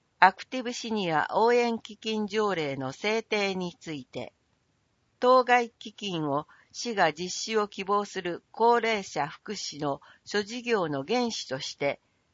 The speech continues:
活動団体への補助金交付に充てられることになれば、基金がなくなるとともに、活動が終了することにならないか。答え。活動の充実と持続のため、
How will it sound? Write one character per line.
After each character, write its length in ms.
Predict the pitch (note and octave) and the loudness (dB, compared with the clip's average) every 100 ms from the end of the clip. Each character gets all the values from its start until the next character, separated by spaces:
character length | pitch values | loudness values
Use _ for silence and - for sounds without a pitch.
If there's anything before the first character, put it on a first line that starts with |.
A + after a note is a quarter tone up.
| - | -2
活 300 | F#3+ F#3+ G3+ | -2 -2 0
動 220 | A3 G#3 | 0 2
団 240 | G#3 G3+ | 0 0
体 300 | G3 E3+ D#3+ | 2 2 2
へ 100 | E3+ | -2
の 160 | E3 C#3 | -2 -4
補 120 | F3 | -4
助 180 | F#3+ A3+ | -2 -2
金 260 | A#3 A3+ G#3+ | -2 -6 -2
交 260 | A3+ A3 - | 2 2 0
付 100 | F3 | -6
に 160 | D#3 | -6
充 140 | - D#3+ | -4 -4
て 120 | G#3+ | 0
ら 140 | G#3+ | 2
れ 120 | G#3+ G#3+ | 2 0
る 100 | G#3+ | -4
こ 140 | G#3+ | -8
と 120 | A3 | -6
に 140 | A3 E3 | -4 -2
な 120 | E3+ | -2
れ 120 | D#3+ | -2
ば、 220 | C#3 C#3 - _ _ _ _ | 0 0 -2 _ _ _ _
基 160 | - G#3+ | -12 -8
金 280 | A3 G3 D#3 | -4 -4 -2
が 140 | C#3+ | -2
な 140 | D#3 | -2
く 120 | F3+ G#3+ | -4 0
な 140 | G#3+ | 0
る 100 | G#3 | -2
と 160 | G3+ G3 | -6 -8
と 140 | F#3+ | -6
も 160 | F#3+ F#3 | -4 -4
に、 200 | F3 - _ _ _ | -4 -8 _ _ _
活 340 | - F#3 - A3 | -8 -6 -6 -2
動 220 | A3+ A3 | 0 2
が 160 | F#3 G3 | 0 -2
終 320 | - A#3 A#3+ | -2 -4 -2
了 240 | A#3 A#3 | 0 -2
す 140 | A3 A3+ | -2 -8
る 120 | A3+ | -8
こ 140 | - | -8
と 120 | A#3+ | -4
に 160 | A3+ D#3+ | -4 -4
な 120 | B2+ | -2
ら 120 | D#3 | 0
な 140 | F3+ D3 | 0 -2
い 60 | |
か。 260 | A#2 C3 C#3 _ _ _ _ _ _ _ _ _ _ _ _ - | -4 -6 -6 _ _ _ _ _ _ _ _ _ _ _ _ -8
答 400 | G3 - G#3 E3 | -4 2 4 4
え。 100 | - _ _ _ _ _ _ _ _ | 0 _ _ _ _ _ _ _ _
活 320 | - G#3+ A3 | 0 0 0
動 200 | A3 G#3+ | 2 4
の 180 | G#3 G3+ | 4 0
充 260 | F#3+ A3 A3 | 0 -2 -2
実 280 | G#3+ - - | -6 -10 -4
と 180 | F#3+ | -2
持 120 | F3+ E3+ | -2 -4
続 280 | G#3+ - | -8 -4
の 160 | G#3 F#3 | -4 -2
た 160 | F#3 F3+ | 0 0
め、 200 | F3 | 0